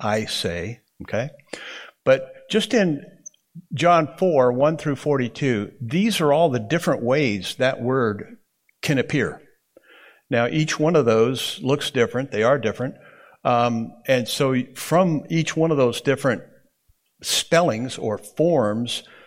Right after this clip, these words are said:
uh, you can learn something, okay? I'm not gonna go through all of these, but these are all the different ways it appears.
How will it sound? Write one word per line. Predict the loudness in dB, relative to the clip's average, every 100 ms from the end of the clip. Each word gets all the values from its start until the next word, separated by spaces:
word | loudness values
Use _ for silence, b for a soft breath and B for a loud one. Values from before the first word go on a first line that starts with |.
| B -4
uh, | -2 2
you | 2
can | 2 2
learn | 2 0
something, | 0 -2 -2 -8 -10 -14 -12
okay? | -2 0
I'm | 0 -2
not | -4
gonna | -2 -4
go | -4
through | -4 2
all | 4 4
of | 0
these, | -6 -8
but | -4
these | -2 -2
are | 2
all | 2
the | 0
different | -4 -4 -2
ways | -2 -2
it | -6
appears. | -6 -4 0 -2 -4